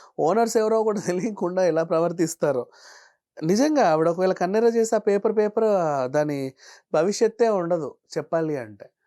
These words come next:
But సరే, మొత్తానికైతే ఏదో తప్పుడు రాతలు అయితే రాసి, తప్పుడు రాతలో మంచి రాతలో రాత తప్పు ఒప్పు అని డిసైడ్ చేయడం మన వల్ల కాదు. రాసిన వాడికే విఘ్నతకే వదిలేయాలి. కానీ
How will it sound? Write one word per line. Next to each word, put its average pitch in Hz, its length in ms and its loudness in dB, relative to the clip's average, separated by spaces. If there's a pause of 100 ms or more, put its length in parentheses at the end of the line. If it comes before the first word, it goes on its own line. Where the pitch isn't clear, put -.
(480)
But 160 100 -8
సరే, 175 380 -4
మొత్తానికైతే 175 640 -4
ఏదో 175 120 0
తప్పుడు 165 320 -4
రాతలు 156 280 -2
అయితే 147 180 -4
రాసి, 143 280 -4
తప్పుడు 180 300 -4
రాతలో 185 380 0
మంచి 156 300 -6
రాతలో 156 400 -4
రాత 139 320 -4
తప్పు 147 360 -6
ఒప్పు 143 360 -2
అని 139 220 -4
డిసైడ్ 135 420 -6
చేయడం 135 220 -4
మన 117 140 -8
వల్ల 120 200 -6
కాదు. 123 400 -8
రాసిన 139 380 -4
వాడికే 143 580 -4 (400)
విఘ్నతకే 143 480 -4
వదిలేయాలి. 131 540 -4
కానీ 151 420 -12